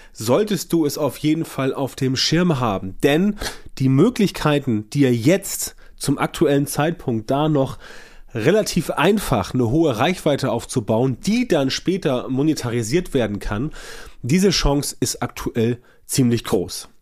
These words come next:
Ja, TikTok hat ja dieses Image von tanzenden Teenagern, die da irgendwie, äh, irgendwelche Trends nachmachen. Und ja, das gibt es auch nach wie vor bei TikTok. Und zwar nicht zu knapp. Ist eine ganze Menge, was da an Teenagern und jungen Erwachsenen so rumtanzt.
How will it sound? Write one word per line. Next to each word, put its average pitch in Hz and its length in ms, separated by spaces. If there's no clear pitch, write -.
Ja, 156 160
TikTok 190 560
hat 170 240
ja 160 200
dieses 143 360
Image 180 360
von 139 460
tanzenden 160 500
Teenagern, 165 720
die 147 80
da 139 200
irgendwie, 135 440
äh, 127 240
irgendwelche 135 360
Trends - 320
nachmachen. 139 460
Und 110 200
ja, 131 420
das 131 180
gibt 151 220
es 131 100
auch 120 180
nach 127 280
wie 117 40
vor 175 200
bei 139 140
TikTok. 147 440
Und 139 140
zwar 147 240
nicht - 180
zu - 80
knapp. - 400
Ist 135 140
eine 143 100
ganze 139 300
Menge, 139 320
was 123 200
da 131 80
an 127 160
Teenagern 135 560
und 117 120
jungen 147 240
Erwachsenen 131 560
so 120 120
rumtanzt. 139 560